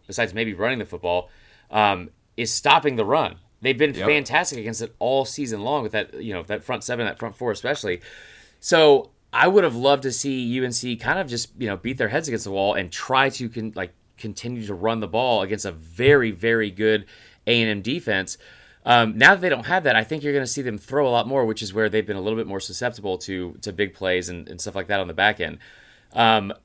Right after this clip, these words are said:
Speaker 1: <laughs> uh, U N C's offense, uh, from our good friend and, and catfish <laughs> guy that, um, that I'm still, I guess, catfishing, Phil Longo. He, like, I, <laughs>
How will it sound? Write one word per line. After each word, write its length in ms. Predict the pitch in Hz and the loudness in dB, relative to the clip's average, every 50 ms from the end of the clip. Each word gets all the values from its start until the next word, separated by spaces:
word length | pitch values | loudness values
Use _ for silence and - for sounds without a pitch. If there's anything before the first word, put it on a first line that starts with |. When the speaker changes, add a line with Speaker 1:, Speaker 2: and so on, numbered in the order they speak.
| _ _ | _ _
Speaker 1:
<laughs> 240 | _ _ _ - | _ _ _ -2
uh, 260 | 120 139 135 - - - - - - - | -2 -2 -2 -2 -6 -8 -12 -16 -12 -6
U 180 | 113 147 180 | -2 -2 0
N 80 | 202 190 | -2 -2
C's 220 | - 185 180 156 | -4 -4 -2 0
offense, 520 | 147 131 147 147 156 156 156 151 - - - - | 2 2 2 0 0 -2 -2 -4 -6 -8 -8 -6
uh, 140 | 85 90 87 | -4 -4 -4
from 180 | - 98 101 | -4 -4 -2
our 160 | 107 131 139 | 0 0 0
good 240 | 127 117 135 135 - | 0 0 0 -2 -2
friend 380 | - 127 127 127 131 127 127 117 - - - - _ _ - | -4 -4 -2 -2 -2 -4 -6 -10 -16 -20 -20 -20 _ _ -6
and, 320 | - 98 95 90 87 87 | -2 0 0 0 -2 -4
and 200 | - 90 87 82 | -6 -8 -8 -6
catfish 640 | - 113 113 113 - - - 113 127 113 - - - - - - - | -2 0 0 0 0 0 0 0 0 0 0 0 -2 -4 -6 -12 -20
<laughs> 180 | - - _ - | -20 -20 _ -2
guy 260 | 120 113 113 123 123 | 2 4 4 4 4
that, 260 | 110 107 104 98 85 | 2 2 0 0 0
um, 320 | 98 95 92 92 87 82 - - - - - - - - _ _ | 0 -2 -2 -4 -6 -12 -16 -20 -20 -20 -20 -20 -20 -20 _ _
that 120 | - 110 | 4 4
I'm 120 | 120 117 - | 4 4 2
still, 420 | - - - 156 160 160 165 - | 0 0 4 6 6 6 6 4
I 80 | - 165 | 2 2
guess, 320 | 165 175 175 175 - - | 2 2 2 0 -2 -6
catfishing, 600 | - - 170 185 - 208 202 - 214 208 202 185 - _ _ | -8 -8 -8 -6 -6 -6 -6 -6 -6 -8 -8 -10 -16 _ _
Phil 160 | - - 165 | -2 0 0
Longo. 420 | 156 156 165 185 208 226 240 226 - _ _ _ _ _ | 0 0 -2 -2 -2 -2 -2 -4 -6 _ _ _ _ _
He, 640 | - 107 113 131 104 - 160 147 107 - 202 - | -12 -6 -4 -2 0 2 4 4 4 6 6 6
like, 160 | - 151 160 170 | 8 8 8 10
I, 140 | 175 185 196 190 170 | 10 10 10 10 8
<laughs> 0 | 143 | 6